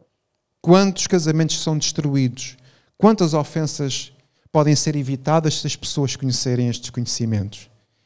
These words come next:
Então, nós não somos donos da verdade. Nós não somos donos da verdade. Agora, a moral que o Cristo trouxe,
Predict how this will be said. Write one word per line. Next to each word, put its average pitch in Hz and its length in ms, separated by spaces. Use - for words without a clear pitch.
Então, 214 260
nós 165 320
não 190 120
somos 143 340
donos 123 300
da 117 80
verdade. 110 680
Nós 196 160
não 156 80
somos 113 320
donos 107 240
da - 100
verdade. 107 520
Agora, 117 500
a 120 80
moral 123 440
que - 100
o - 40
Cristo - 420
trouxe, - 640